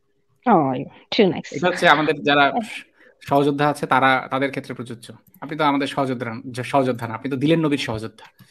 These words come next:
Speaker 2: আপনি তো আল্লাহর সহযোদ্ধা। এই যে আপনাকে দেখাই, আমি যেটা বলতেছিলাম, এ, ইউনাইটেড নেশনসের যে ইয়েটা, সেটা আপনাকে দেখাচ্ছি, দাঁড়ান, স্ক্রিনে দেখাই। এবং সেটা, সেখানে খুব সুন্দর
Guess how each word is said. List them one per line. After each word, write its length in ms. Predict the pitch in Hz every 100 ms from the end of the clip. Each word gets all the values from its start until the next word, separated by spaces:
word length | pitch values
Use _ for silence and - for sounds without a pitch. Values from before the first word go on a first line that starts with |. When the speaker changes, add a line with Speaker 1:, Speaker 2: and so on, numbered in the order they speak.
| -
Speaker 2:
আপনি 120 | 139
তো 60 | 156
আল্লাহর 240 | 156 165
সহযোদ্ধা। 440 | - 117 110 - - _ _ _ _ _ _ _ _ -
এই 80 | 156
যে 40 | 170
আপনাকে 200 | 185 190
দেখাই, 260 | 170 139
আমি 100 | 131
যেটা 140 | 143 147
বলতেছিলাম, 480 | 143 131 165 160
এ, 240 | - 131 127
ইউনাইটেড 300 | 135 135 135
নেশনসের 400 | 131 131 - 120
যে 220 | 127 120
ইয়েটা, 260 | 123 123 117 _
সেটা 180 | - 127
আপনাকে 160 | 123
দেখাচ্ছি, 260 | 120 113 117
দাঁড়ান, 180 | 113 113 _ _ _ _ _ -
স্ক্রিনে 240 | - 120
দেখাই। 240 | 113 110 104 _ _ _ _ _ _ _ _ _ _
এবং 100 | 123
সেটা, 220 | - 135 -
সেখানে 280 | - 143 156
খুব 140 | 156
সুন্দর 460 | - 160 160 165